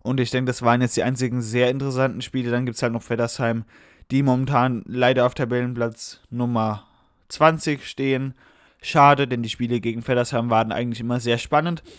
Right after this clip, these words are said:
Hoffen wir, dass sie nicht absteigen, um weitere spannende Duelle zu haben, Derbys zu haben in unserer Stadt. T S G Vettersheim trifft auf F C Rot-Weiß Koblenz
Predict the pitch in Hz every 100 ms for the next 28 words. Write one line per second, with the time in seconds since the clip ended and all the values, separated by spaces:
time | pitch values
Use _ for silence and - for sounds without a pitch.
0 | _ - 156 156 143 127 123 123 123 -
1 | 151 - 139 131 131 131 113 120 117 117
2 | 120 113 - 117 110 107 117 180 185 180
3 | 147 151 139 135 139 - - 143 135 131
4 | - - 139 123 123 127 117 - 123 -
5 | 127 - - - _ _ - 160 160 143
6 | 143 139 143 131 127 123 - 117 117 -
7 | - 120 - 120 110 123 117 120 117 -
8 | 143 139 135 135 - -